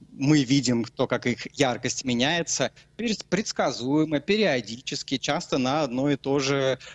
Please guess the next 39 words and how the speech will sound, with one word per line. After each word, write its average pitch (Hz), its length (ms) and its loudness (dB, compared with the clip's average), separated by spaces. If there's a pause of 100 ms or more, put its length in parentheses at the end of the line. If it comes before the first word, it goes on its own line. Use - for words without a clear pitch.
(100)
э, 117 600 0
на, 131 380 0
на 135 180 4
одну 135 180 2
и 135 60 4
ту 147 140 2
же - 100 -2
степень. 120 560 0 (500)
Так - 300 -2
с - 80 0
чего 190 340 4
мы 156 140 2
взяли, 160 420 0
взять 120 200 -2
те 135 140 -2
же - 80 0
цефеиды, 127 600 -4
да, 165 240 0 (220)
некоторые, 117 720 -2 (180)
с - 40 -8
чего 185 260 2
мы 151 120 4
взяли, 180 300 0
что 160 220 2
это 151 120 -6
именно 151 300 4
экзопланеты, 147 880 0
а 165 160 2
не 151 120 0
какой-то 147 420 0
внутренний 127 460 -2
процесс 123 400 0
звезды, 123 400 0
который 135 380 0
меняет 117 400 -2
ее 117 140 2
яркость, 110 480 -2
наблюдаемую 107 640 -4
нами? 110 340 -4